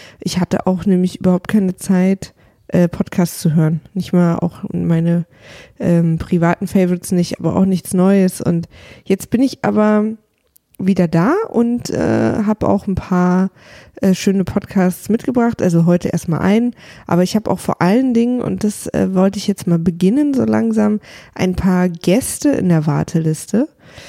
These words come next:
die, äh, also meine Warteliste, nicht deren Warteliste, sondern ich möchte, ich stell mich, äh, setz mich auf deren Warteliste, dass sie irgendwann Zeit für mich haben,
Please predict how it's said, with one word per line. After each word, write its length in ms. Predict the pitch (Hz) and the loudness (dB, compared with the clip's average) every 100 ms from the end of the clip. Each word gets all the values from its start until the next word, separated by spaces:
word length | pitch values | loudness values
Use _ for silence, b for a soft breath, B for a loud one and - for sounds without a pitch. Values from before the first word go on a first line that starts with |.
| B B - | B B -6
die, 480 | 202 190 185 180 - | 0 2 2 0 2
äh, 240 | 170 170 - | 2 2 2
also 200 | 165 170 | 0 2
meine 360 | 156 190 185 | 2 2 0
Warteliste, 540 | 156 147 151 151 - 165 | -2 -4 -4 -4 -4 -4
nicht 220 | 160 - | -2 2
deren 320 | 170 175 170 | 2 2 0
Warteliste, 640 | 160 170 170 175 - 226 233 | -2 -2 -2 -4 -2 -2 -2
sondern 460 | - 180 175 170 - | 0 2 2 0 -2
ich 220 | 190 - | -6 -2
möchte, 580 | 175 175 - 175 170 180 | 0 0 0 0 0 -2
ich 100 | - | -10
stell 220 | - 175 | -2 0
mich, 360 | 180 165 - - | 0 -2 -6 -2
äh, 100 | 175 | 0
setz 300 | 170 170 - | 2 -2 -2
mich 160 | 185 - | -4 -4
auf 80 | - | 0
deren 320 | 170 175 170 | 0 2 2
Warteliste, 500 | 165 - 170 - 170 | 0 2 0 0 -2
dass 180 | 165 - | -2 -2
sie 100 | 175 | -2
irgendwann 400 | 175 170 170 - | -2 0 -2 0
Zeit 200 | 190 - | -2 0
für 120 | 170 | -2
mich 180 | 165 170 | -2 0
haben, 200 | 170 | -2